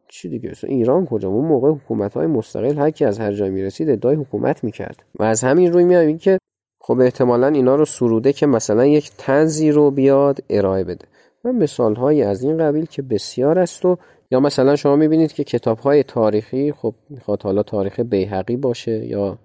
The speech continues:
تاریخ جهانگشا باشه و اینا، خب دوستان ادبیات میان ازش استفاده می‌کنن دیگه، دربارهٔ حالا اون ویژگی‌های ادبیش یا خیلی چیزای دیگه که قطعاً در تخصص من نیست میان صحبت می‌کنن. نمونه‌ش هم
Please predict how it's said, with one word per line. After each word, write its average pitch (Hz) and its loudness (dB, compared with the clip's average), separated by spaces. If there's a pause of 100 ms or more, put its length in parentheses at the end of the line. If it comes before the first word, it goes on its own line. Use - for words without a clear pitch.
تاریخ 98 -8
جهانگشا 92 -6
باشه 131 -8
و 127 -10
اینا، 131 -10 (880)
خب 110 -2
دوستان 123 -2
ادبیات 113 0 (680)
میان 113 2
ازش 123 2
استفاده 107 -2
می‌کنن 127 0
دیگه، 101 -2 (220)
دربارهٔ 107 2 (420)
حالا 107 0 (140)
اون 113 -2
ویژگی‌های 107 0
ادبیش 110 0
یا 101 0
خیلی 110 0
چیزای 104 0
دیگه 101 -2
که - -10
قطعاً - -6
در 104 0
تخصص - -6
من 95 0
نیست 107 -2
میان 117 0
صحبت 113 -2
می‌کنن. 113 -2
نمونه‌ش 110 2
هم 135 0